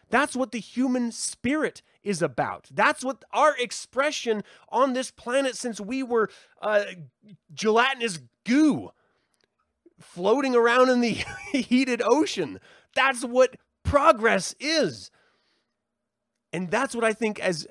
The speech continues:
adults, and certainly as Satanists, we should always latch on to.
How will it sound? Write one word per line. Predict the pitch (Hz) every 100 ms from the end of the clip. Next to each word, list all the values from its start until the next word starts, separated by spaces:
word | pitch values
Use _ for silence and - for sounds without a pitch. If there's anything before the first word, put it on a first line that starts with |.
| -
adults, | 156 135 160 190 -
and | 180 175
certainly | - - 330 277 247 202 101 - _
as | - 160 143 -
Satanists, | - 139 123 117 143
we | 139
should | 160 -
always | 143 156 165 151
latch | 143 135 123
on | 117 104 101
to. | -